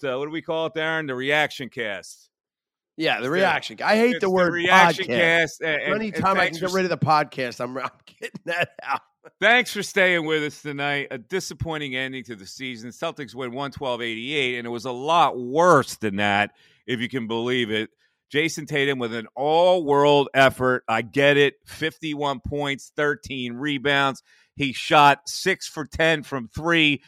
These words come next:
Speaker 1: He made eleven of fourteen from the free throw line. It's a great performance. It'll go down in the annals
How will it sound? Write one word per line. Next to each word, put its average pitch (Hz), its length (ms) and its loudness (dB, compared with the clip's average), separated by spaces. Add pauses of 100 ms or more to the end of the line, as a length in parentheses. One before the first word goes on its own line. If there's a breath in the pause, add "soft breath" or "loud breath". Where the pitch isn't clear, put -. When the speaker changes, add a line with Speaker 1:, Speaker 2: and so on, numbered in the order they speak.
(160 soft breath)
Speaker 1:
He 143 140 -4
made 151 240 4
eleven 156 480 6
of 131 100 -4
fourteen 151 540 0
from 127 140 -6
the 117 80 -4
free 135 260 -2
throw 120 140 -4
line. 104 220 0
It's - 100 -12
a 143 60 -6
great 196 340 0
performance. 160 540 -2
It'll 131 120 0
go 165 200 0
down 165 260 2
in 156 80 -4
the 151 120 -2
annals 160 380 2